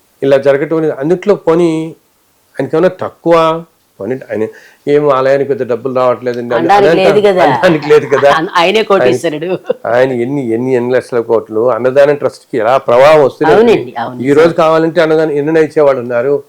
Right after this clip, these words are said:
Speaker 1: అక్కడ రోజు పువ్వులు బ్రహ్మోత్సవాలు వస్తే టన్నులు టన్నులు పూలు
Speaker 2: టన్నులు టన్నులు
Speaker 1: వచ్చేస్తాయి.
Speaker 2: పోస్తారు పువ్వులు.
Speaker 1: పోసేస్తారు. ఏదంటే అది అలా ఇచ్చేసేవాళ్ళు
Speaker 2: అందులో
Speaker 1: ఉన్నారు.
Speaker 2: ఉచిత ప్రసాదాలు పెడుతున్నారు, అవి వండిన వాళ్ళు వండినట్టు ఉంటూనే ఉంటారు.
Speaker 1: కంటిన్యూస్గా ఉంటూనే ఉంటాయి.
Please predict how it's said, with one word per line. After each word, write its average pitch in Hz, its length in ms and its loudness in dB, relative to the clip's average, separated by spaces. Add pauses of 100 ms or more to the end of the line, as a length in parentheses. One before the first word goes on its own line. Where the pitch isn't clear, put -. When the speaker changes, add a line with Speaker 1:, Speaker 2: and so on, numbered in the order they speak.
(460)
Speaker 1:
అక్కడ 123 240 0
రోజు 135 420 4
పువ్వులు 156 380 2
బ్రహ్మోత్సవాలు 139 720 0
వస్తే 175 400 2
టన్నులు 147 340 -2
టన్నులు 160 300 2
పూలు 160 180 -4
Speaker 2:
టన్నులు 165 140 4
టన్నులు 202 200 2
Speaker 1:
వచ్చేస్తాయి. 175 220 2
Speaker 2:
పోస్తారు 135 480 -10
పువ్వులు. 131 280 -2
Speaker 1:
పోసేస్తారు. 139 500 0
ఏదంటే 151 580 2
అది 165 200 6
అలా 147 140 6
ఇచ్చేసేవాళ్ళు 143 440 2
Speaker 2:
అందులో 135 140 2
Speaker 1:
ఉన్నారు. 117 180 0
Speaker 2:
ఉచిత - 200 -4
ప్రసాదాలు 226 500 2
పెడుతున్నారు, 202 460 0
అవి 180 160 2
వండిన 196 340 0
వాళ్ళు 190 260 4
వండినట్టు 180 440 -4
ఉంటూనే 156 380 -4
ఉంటారు. 123 340 -10
Speaker 1:
కంటిన్యూస్గా 147 680 -2
ఉంటూనే 143 280 -4
ఉంటాయి. 113 300 -6